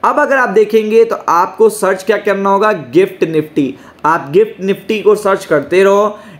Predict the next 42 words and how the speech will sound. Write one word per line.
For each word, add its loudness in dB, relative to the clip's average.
डे 4
में -2
किसी -2
भी 0
particular 2
time -2
पर 0
इक्कीस -2
घंटे 0
तक 0
देखिएगा 2
आप -2
इसको 0
track -2
कर -2
सकते 0
हो 0
और 0
आप 0
अपनी -2
mindset -2
को, 4
अपनी -2
साइकोलॉजी -2
को 2
maintain -2
कर -2
सकते -2
हो 2
कि -4
कल 0
कैसी -2
opening -2
होने -2
वाली 0
है -2
और -4
कल 2
मुझे 0
किस -2
तरीके 0
का -6